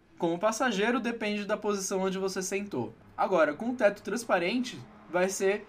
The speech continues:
mais agradável pra todo mundo. Claro, vai ter que ter uma tecnologia pra que também filtre os, os raios solares, porque senão a cabine vai ficar muito quente.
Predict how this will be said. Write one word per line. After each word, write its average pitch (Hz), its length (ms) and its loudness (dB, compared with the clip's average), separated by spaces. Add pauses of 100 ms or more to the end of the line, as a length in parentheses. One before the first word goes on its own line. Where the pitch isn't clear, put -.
(180)
mais 294 220 6
agradável 214 400 6
pra 202 140 -2
todo 196 240 -6
mundo. 120 360 -6 (300)
Claro, 185 280 8
vai 165 120 2
ter 208 80 -4
que 247 60 -6
ter 254 60 -2
uma 254 160 0
tecnologia 220 600 0
pra 214 180 -4
que - 100 -12
também 190 460 0 (200)
filtre 247 480 -2
os, - 320 -6
os 160 560 -2
raios 175 320 6
solares, 180 600 4
porque 156 300 -10 (140)
senão 151 300 -2
a 156 60 -6
cabine 143 300 -2
vai 131 140 -2
ficar 127 180 -6
muito 131 300 -6
quente. 175 540 -2